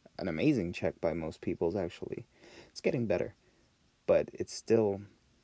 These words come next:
it, it, it's still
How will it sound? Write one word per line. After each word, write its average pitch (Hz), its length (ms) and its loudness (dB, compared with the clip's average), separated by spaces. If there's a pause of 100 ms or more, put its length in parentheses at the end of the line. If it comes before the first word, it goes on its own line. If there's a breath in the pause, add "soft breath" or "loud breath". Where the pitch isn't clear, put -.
(1600)
it, 104 140 2
it, 90 420 0
it's - 360 -4
still 113 600 2